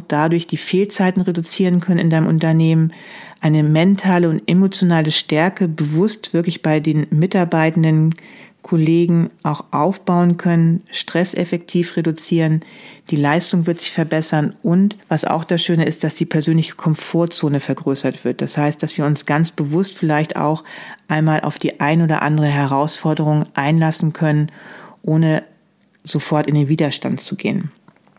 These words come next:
Und natürlich möchte ich <laughs> nicht unterlassen, dir auch einmal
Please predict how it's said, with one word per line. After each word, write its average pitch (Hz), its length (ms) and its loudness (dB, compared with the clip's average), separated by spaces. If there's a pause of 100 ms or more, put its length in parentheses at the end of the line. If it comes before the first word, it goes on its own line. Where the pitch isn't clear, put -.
(260)
Und 175 400 2 (420)
natürlich 170 480 2
möchte 175 280 0
ich - 200 -2 (380)
<laughs> - 380 -14
nicht 196 380 -2 (340)
unterlassen, 165 720 0
dir 160 200 0
auch 151 160 -6
einmal 156 460 0